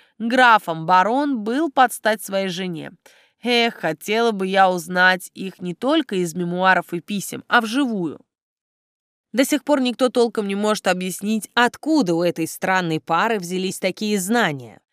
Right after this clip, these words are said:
Как они вообще додумались систематизировать свой опыт и написать настолько толковые труды. Что-то в них все равно есть совершенно недоступное нашему пониманию. Взять хоть этот странный брак.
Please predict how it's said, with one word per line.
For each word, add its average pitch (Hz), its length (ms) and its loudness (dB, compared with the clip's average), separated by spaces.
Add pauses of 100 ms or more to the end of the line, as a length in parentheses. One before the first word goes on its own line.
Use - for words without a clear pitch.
(240)
Как 233 200 0
они 247 180 2
вообще 240 440 4
додумались 220 640 2
систематизировать 180 1000 -4
свой 175 260 -2
опыт 202 360 0
и 190 60 -6
написать 170 600 0 (360)
настолько 208 640 0
толковые 180 560 0
труды. 175 460 -6 (760)
Что-то 359 460 2
в 277 80 2
них 254 340 2
все - 240 -4
равно 196 300 0
есть 190 400 -4
совершенно 240 720 -2
недоступное 196 800 -2
нашему 175 420 -2
пониманию. 156 720 -10
Взять 220 560 2
хоть 240 240 -8
этот 196 300 -8
странный 262 540 2
брак. 196 420 -6